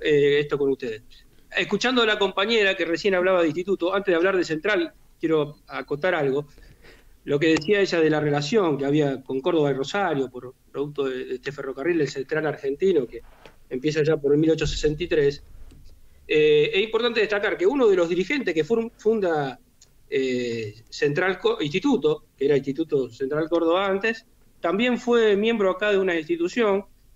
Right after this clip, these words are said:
que fue el Banquito Ferroviario, que fue Atilio Carradori, que como son las casualidades, Atilio Carradori también en los traslados, porque también como era telegrafista del ferrocarril,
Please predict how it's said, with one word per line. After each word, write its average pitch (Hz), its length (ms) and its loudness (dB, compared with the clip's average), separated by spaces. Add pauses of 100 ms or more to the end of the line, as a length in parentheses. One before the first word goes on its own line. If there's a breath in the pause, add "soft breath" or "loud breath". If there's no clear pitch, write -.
(140)
que 147 120 0
fue 185 140 2
el 180 40 2
Banquito 185 400 0
Ferroviario, 185 500 2
que 160 120 0
fue 202 100 0
Atilio 202 320 0
Carradori, 170 640 0 (560)
que 202 280 0 (100)
como 285 240 2
son 302 160 0
las 247 100 -2
casualidades, 214 840 0 (120)
Atilio 220 400 -2
Carradori 214 460 0
también 185 320 2
en 151 120 0
los 147 140 0
traslados, 175 460 0
porque 139 180 -8
también 151 300 -4
como 147 160 -4
era 165 160 -4
telegrafista 165 640 -4
del 156 120 -4
ferrocarril, 208 640 -4